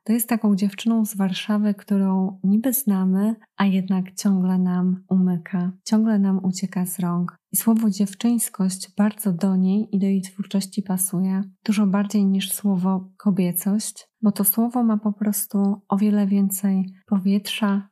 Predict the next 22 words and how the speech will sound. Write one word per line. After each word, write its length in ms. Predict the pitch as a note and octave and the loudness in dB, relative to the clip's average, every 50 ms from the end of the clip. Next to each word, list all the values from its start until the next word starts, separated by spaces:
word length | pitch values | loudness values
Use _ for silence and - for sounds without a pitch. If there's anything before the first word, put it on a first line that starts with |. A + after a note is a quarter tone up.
| _ | _
wolności 1040 | G3 F#3 G3+ G3 F#3+ F#3+ F#3+ F#3+ F#3+ G3 G3 G3 - - - - F#3+ G3 G3 G3 F#3+ _ | -4 0 0 2 2 4 4 4 4 2 0 0 -4 -8 -4 -2 0 0 0 -2 -4 _
i 100 | - G3+ | -2 0
takiej 500 | G3 G#3+ G3+ - G3+ G3 G3 G3 G3+ G3 - | 0 0 -2 0 0 0 2 0 -2 -4 -6
przestrzeni. 1000 | - - - - G3+ G3 - - - - - - F3+ F3 E3+ E3 E3+ F#3 F3+ - _ _ _ _ _ _ _ - | -10 -6 -2 -2 -2 -2 -2 -6 -8 -8 -4 -2 0 0 2 2 0 0 -2 -4 _ _ _ _ _ _ _ 2
I 80 | G#3 F#3+ | 4 4
Biała 240 | G3 A3+ C4 C#4 | 4 4 4 4
bluzka, 580 | A#3 F#3+ F3+ F3 E3+ - - - - G3 G3+ A3 | 2 2 2 2 0 -2 -2 -2 -2 -2 -2 -2
czyli 340 | A3 - G#3+ F#3+ F#3 F#3 F3+ | -2 -2 -2 0 0 0 -2
książka, 600 | F#3 - - G3+ G3 G3+ G3 - - - F#3+ - | -4 -4 -2 0 0 0 0 -2 -4 -4 -4 -2
o 100 | - F#3 | -4 -6
której 280 | - - G3+ F#3+ F#3 | -4 -2 -2 0 0
chcę 240 | F#3 F#3 - - F#3 | -2 -2 -2 -2 -2
dzisiaj 260 | F3+ F#3 - F#3+ F#3 | -2 -2 -2 -2 -2
powiedzieć, 760 | F3+ F#3 F#3+ F#3 F#3 F#3 F3+ F3 E3 F#3 G3 A3 A3 - - - _ _ - | 0 0 0 0 0 0 0 -2 0 0 0 -2 -2 -4 -10 -16 _ _ -4
też 280 | - B3 B3+ - - | -4 -2 -2 -2 -2
jest 260 | A3+ A3 G#3+ - - F#3 | -2 -2 -2 -4 -4 -2
bardzo 360 | - G3+ G3 G3 - G#3 F#3 | 0 0 0 0 -2 -4 -2
dziewczyńska 920 | - F#3 F3+ F#3 - - G3 F#3+ F#3 F#3 F#3+ F#3+ - G3 F#3 F#3+ G3+ F#3+ - | -2 -2 -4 -4 -4 -2 0 0 0 -2 -4 -6 -4 -2 -2 -2 -2 -4 -4
właśnie 380 | F#3+ F#3 G3 G3 - - G3+ F#3+ | -2 0 0 -2 -2 -2 -4 -4
w 80 | - | -2
takim 360 | - G3 - - G3 F#3+ F#3 | -4 -6 -4 -2 0 0 0
znaczeniu. 680 | F3+ - F#3+ F#3 F3+ F#3 - F#3 F#3 F#3 F#3 F#3 F#3 F#3+ | 0 0 -2 -2 -2 -2 -2 -2 0 0 0 0 0 -2